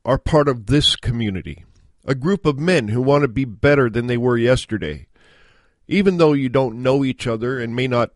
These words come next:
interact directly, this is still a type of community. And members of this community are here because they get something out of it, and they contribute by sending me their ideas and questions, or by direct donation,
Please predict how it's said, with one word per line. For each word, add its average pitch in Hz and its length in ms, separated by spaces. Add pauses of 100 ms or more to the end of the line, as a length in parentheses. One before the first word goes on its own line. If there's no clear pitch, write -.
(320)
interact 127 600
directly, 113 580
this 156 260
is 151 120
still 196 460
a 123 60
type 147 360
of 120 160
community. 135 680 (760)
And 131 200
members 156 340
of 123 140
this 117 180
community 113 560
are 117 120
here 151 300
because 131 520
they 120 100
get 151 220
something 139 420
out 147 220
of 110 100
it, - 240
and 113 160
they 123 80
contribute 127 920 (600)
by 120 100
sending 156 480
me 147 140
their 131 200
ideas 131 600
and 101 160
questions, 104 680
or 120 140
by 127 240
direct 131 500
donation, 135 640